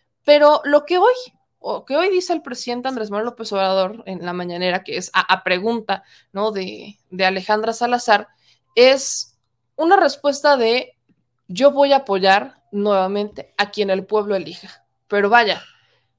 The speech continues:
el día de hoy hasta se le hizo a Ricardo Monreal, porque por primera vez el presidente lo menciona y a quien definitivamente no mencionó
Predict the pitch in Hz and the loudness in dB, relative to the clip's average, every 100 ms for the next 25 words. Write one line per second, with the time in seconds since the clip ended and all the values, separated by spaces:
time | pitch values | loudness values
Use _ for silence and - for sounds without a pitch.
0 | _ _ _ 226 233 277 277 254 302 440 | _ _ _ 0 6 6 6 4 0 -4
1 | - - _ _ _ - 226 214 - 233 | -10 -20 _ _ _ 0 0 0 -2 -2
2 | 220 226 226 285 320 220 180 - 196 190 | -2 -2 -2 -2 -4 -8 -12 -4 -4 -2
3 | 196 185 175 - 143 - _ _ _ _ | -4 -6 -8 -16 -20 -20 _ _ _ _
4 | _ 226 220 240 226 240 247 247 262 262 | _ -4 0 0 0 4 2 4 0 4
5 | 370 440 349 359 587 - - _ - 214 | 6 6 6 4 0 -2 -16 _ -8 -6
6 | 214 320 - 247 311 349 339 359 - _ | 0 0 2 4 4 4 0 -4 -6 _
7 | _ _ _ 240 262 254 254 254 247 - | _ _ _ 6 8 8 6 4 -2 2
8 | 392 427 480 640 - _ _ _ _ _ | 4 4 2 -4 -12 _ _ _ _ _
9 | _ _ _ - - - 180 175 190 196 | _ _ _ -20 -20 -4 0 0 -2 -4
10 | 190 190 190 190 196 196 285 240 233 233 | -2 -6 -6 -6 -6 -4 0 0 -2 -6
11 | 214 180 - 202 208 359 440 370 294 254 | -6 -8 -10 -6 4 4 6 2 2 -2
12 | 220 202 220 370 | 0 0 2 0